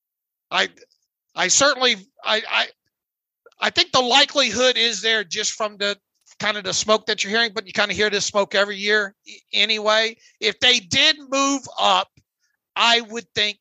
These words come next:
that would be for a tackle and probably specifically Paris Johnson.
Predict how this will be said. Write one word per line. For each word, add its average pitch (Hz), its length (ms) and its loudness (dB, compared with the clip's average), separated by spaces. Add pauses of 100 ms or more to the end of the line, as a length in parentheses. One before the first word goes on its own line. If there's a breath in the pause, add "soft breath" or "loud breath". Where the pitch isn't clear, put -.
(100)
that 202 140 -4
would 190 160 -8
be 190 180 -2
for 233 260 0
a - 20 -2
tackle 185 720 0 (100)
and 170 200 -6
probably 190 360 2
specifically 180 680 -4
Paris 156 340 -2
Johnson. 131 420 -6